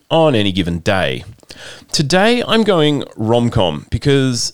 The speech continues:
after finally seeing a bit of sun over the weekend, it's looking like the rain and cold might be setting in again.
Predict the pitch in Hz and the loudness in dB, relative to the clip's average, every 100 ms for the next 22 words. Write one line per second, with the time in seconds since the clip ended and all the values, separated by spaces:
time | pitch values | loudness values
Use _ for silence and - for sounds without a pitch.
0 | - 147 - 120 - - 160 269 262 - | -4 -2 0 -2 -2 -2 0 0 0 0
1 | 269 - 247 - - 90 117 143 170 175 | 0 0 0 0 0 2 2 0 0 0
2 | 185 220 233 165 196 214 202 202 202 143 | 0 -2 -2 -4 -4 0 0 0 0 0
3 | 98 101 101 95 110 - - 76 82 82 | 2 2 0 -2 -4 -4 -6 -4 -4 -6
4 | 87 - 107 143 151 190 190 165 123 | -6 -4 -2 -2 0 0 2 2 0